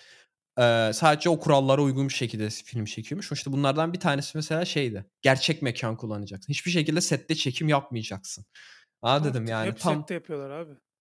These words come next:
Speaker 2: Zaman
Speaker 1: Aynen,
Speaker 2: Çarkı mesela
Speaker 1: yani
Speaker 2: full set.
Speaker 1: <laughs>
Speaker 2: Bir tane
Speaker 1: Abi o da
Speaker 2: binanın
Speaker 1: şey
Speaker 2: içine
Speaker 1: için de zor
Speaker 2: kurmuşlar, on
Speaker 1: bence.
Speaker 2: katlı bina böyle. İçerisinde her katına ayrı bir s-, s-, sahnenin setini kurmuşlar. İç mekanların hepsi set.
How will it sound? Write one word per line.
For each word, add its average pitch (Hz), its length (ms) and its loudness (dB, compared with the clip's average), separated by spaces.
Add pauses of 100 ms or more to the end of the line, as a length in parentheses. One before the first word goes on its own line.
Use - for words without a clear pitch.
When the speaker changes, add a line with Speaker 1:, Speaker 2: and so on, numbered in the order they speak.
(460)
Speaker 2:
Zaman 139 300 4
Speaker 1:
Aynen, - 0 -
Speaker 2:
Çarkı 190 300 0
mesela 123 240 4
Speaker 1:
yani - 0 -
Speaker 2:
full 240 220 -2
set. - 460 -4 (260)
Speaker 1:
<laughs> - 420 -10 (540)
Speaker 2:
Bir - 100 -10
tane - 180 4
Speaker 1:
Abi 190 60 0
o 170 140 2
da 208 60 4
Speaker 2:
binanın - 20 2
Speaker 1:
şey 214 160 2
Speaker 2:
içine 208 160 2
Speaker 1:
için 339 100 0
de 480 120 4
zor 160 200 2
Speaker 2:
kurmuşlar, 120 120 2
on 202 100 0
Speaker 1:
bence. - 0 -
Speaker 2:
katlı 180 360 -4
bina 180 320 -4
böyle. 156 440 -6
İçerisinde 190 500 -4
her 185 200 -4
katına 196 280 -8
ayrı 180 260 -4
bir 160 60 -14
s-, - 160 -20 (100)
s-, - 360 -16
sahnenin 165 400 -6
setini 170 400 -10
kurmuşlar. 160 540 -14 (520)
İç - 180 -12
mekanların 208 580 -4
hepsi - 260 -8
set. - 340 -10